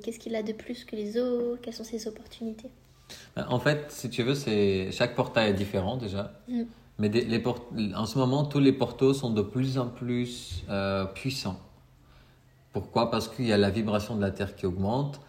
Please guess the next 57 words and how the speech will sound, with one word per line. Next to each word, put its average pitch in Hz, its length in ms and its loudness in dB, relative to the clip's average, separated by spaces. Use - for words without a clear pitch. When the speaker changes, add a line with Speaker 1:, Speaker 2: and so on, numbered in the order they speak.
Speaker 2:
Euh, 90 380 0
la 101 140 2
vibration 107 400 0
de 110 60 2
la 104 60 4
Terre - 180 -4
qui 110 80 0
augmente, 143 240 2
ça 120 80 0
veut 104 80 4
dire 101 140 -2
quoi ? 123 120 0
On - 20 2
le 101 80 4
voit 95 140 4
bien, 120 260 0
vous 92 100 -2
voyez 92 240 0
bien 110 180 -2
qu'il 101 160 -4
y - 20 2
a 87 60 0
des 92 80 2
virus 107 440 0
qui 92 140 -8
commencent 95 300 -2
à 92 60 -4
sortir, 120 680 -2
qu'il - 160 -4
y - 20 2
a 117 40 2
Speaker 1:
Mm. - 20 2
Speaker 2:
des... 92 120 2
Ça 120 160 2
c'est 110 240 0
la 101 160 2
Terre, 107 320 0
la 98 120 0
nature 101 440 -2
qui 113 380 -6
évolue 107 480 2
en 90 100 -2
fait, 85 280 -6
Speaker 1:
Mm. 226 40 -8
Speaker 2:
qui - 80 -6
est 98 40 2
en 95 60 0
train 113 160 -4
de 110 100 0
se 104 140 -2
transformer. 104 880 -4
Donc, 104 160 2
ce - 60 -12
qui 110 100 -2
veut 98 80 4
dire 135 180 2
que 113 100 0